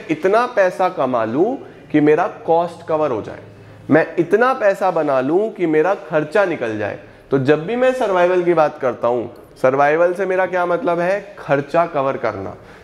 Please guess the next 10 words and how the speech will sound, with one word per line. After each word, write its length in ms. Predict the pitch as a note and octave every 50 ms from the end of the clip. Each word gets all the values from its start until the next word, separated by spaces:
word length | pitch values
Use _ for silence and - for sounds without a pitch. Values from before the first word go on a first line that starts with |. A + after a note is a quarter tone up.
| - -
खर्चा 380 | - D3+ D3+ D3+ D3+ G#3 G3+
निकाल 440 | F#3+ F3 E3 D3 - D3 C#3+ C#3 C#3
लेना। 380 | C3+ B2 A2+ A2 G2+ G2+ E2+ - - - - - - -
तो 80 | B2
survival 640 | B2+ - - C3 B2 C3 C3 C3 C#3 C#3+ D#3 E3+ E3+
means 320 | E3 E3+ F3 G3 A#3 C4+ - - - - - - - - _ _ -
इतना 380 | E3+ E3+ F3 G#3+ A3+ B3 B3+ B3+
profit 460 | - - F#3+ F3 E3 E3+ F3+ D#3+ D#3
बनाना 520 | C#3 C#3 B2+ A#2+ A2+ A2 G#2+ A#2 C#3 F3 - -
या 120 | C#3+ D#3+